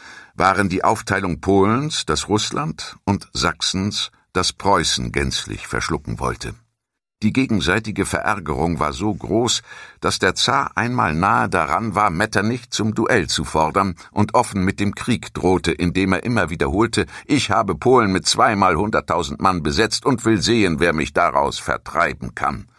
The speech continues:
während der Kaiser erklärte: "Der König von Sachsen muss sein Land wiederhaben, sonst schieße ich." Obgleich von diesen Gefahren nur unsichere Gerüchte in die Öffentlichkeit drangen,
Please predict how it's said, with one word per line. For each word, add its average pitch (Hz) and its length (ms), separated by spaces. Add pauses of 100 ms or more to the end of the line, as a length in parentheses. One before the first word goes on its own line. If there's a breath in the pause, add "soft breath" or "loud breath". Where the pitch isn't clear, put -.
(400 loud breath)
während 62 440
der 57 80
Kaiser 69 500
erklärte: 113 720 (400 loud breath)
"Der 202 120
König 202 420
von 143 240
Sachsen 95 520
muss 92 280
sein 95 180
Land 78 460
wiederhaben, 78 760 (220 loud breath)
sonst 104 600
schieße - 480
ich." - 240 (1600 soft breath)
Obgleich 69 720
von 67 180
diesen 73 300
Gefahren 69 580
nur 67 280
unsichere 67 680
Gerüchte - 540
in 60 200
die - 160
Öffentlichkeit - 800
drangen, 85 600